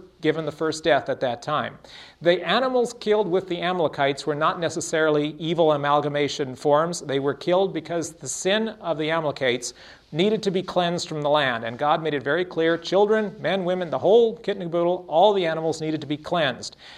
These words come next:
And that was a purging, a symbolic purging of what needed to be done for the continued growth of Israel as a holy people.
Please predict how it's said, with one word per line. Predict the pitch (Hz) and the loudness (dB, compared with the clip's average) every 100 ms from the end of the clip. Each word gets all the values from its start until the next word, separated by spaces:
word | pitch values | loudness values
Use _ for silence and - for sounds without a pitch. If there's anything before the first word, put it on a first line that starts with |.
| - | -10
And | 143 143 | -4 2
that | 151 185 | 2 2
was | 190 165 | 0 2
a | 170 165 - - | 2 0 -6 -2
purging, | - 247 214 139 117 113 | 4 4 4 0 -4 -8
a | 151 | -10
symbolic | - 175 160 185 202 - | -6 -4 0 2 0 -2
purging | - 196 156 143 | 4 6 6 -2
of | 131 | -4
what | 151 | -4
needed | 147 151 135 | -4 -6 -6
to | |
be | 131 135 | -6 -4
done | 156 147 127 | -2 -2 -4
for | 147 131 | -4 -2
the | 131 131 - - | -2 -2 -10 -8
continued | - 156 156 202 226 214 | -4 -2 0 0 2 0
growth | 160 180 151 | 4 6 6
of | 151 | 2
Israel | 143 147 143 143 143 | 0 2 4 6 6
as | 131 | 4
a | 139 | -2
holy | - 156 135 135 | -2 0 0 -2
people. | 156 160 127 101 | -4 -4 -4 -6